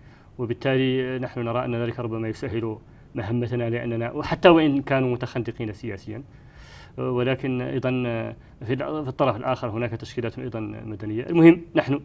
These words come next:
سعينا أن نكون، آه، واسطة العقد ما بين هؤلاء، وبالتالي استصدرنا لأنفسنا أننا مستقلين. على كل حال، هذا موقف صعب،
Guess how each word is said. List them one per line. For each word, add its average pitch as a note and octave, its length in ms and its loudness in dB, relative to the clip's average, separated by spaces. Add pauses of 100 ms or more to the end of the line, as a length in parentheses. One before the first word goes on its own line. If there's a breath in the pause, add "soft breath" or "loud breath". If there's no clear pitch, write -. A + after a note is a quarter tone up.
سعينا D3+ 380 10
أن D3 80 4
نكون، C#3 340 2 (520 loud breath)
آه، C#3+ 140 8
واسطة D#3 420 8
العقد C#3 240 4
ما C3+ 200 8
بين B2+ 160 4
هؤلاء، B2+ 560 2 (460 loud breath)
وبالتالي D#3 600 6 (420 loud breath)
استصدرنا - 680 10
لأنفسنا D3+ 560 6
أننا C#3+ 240 4
مستقلين. B2+ 720 0 (380 soft breath)
على C#3+ 100 2
كل C#3+ 200 0
حال، D3 280 6 (460 loud breath)
هذا D3 540 6
موقف C#3 400 0 (180)
صعب، D#3+ 260 8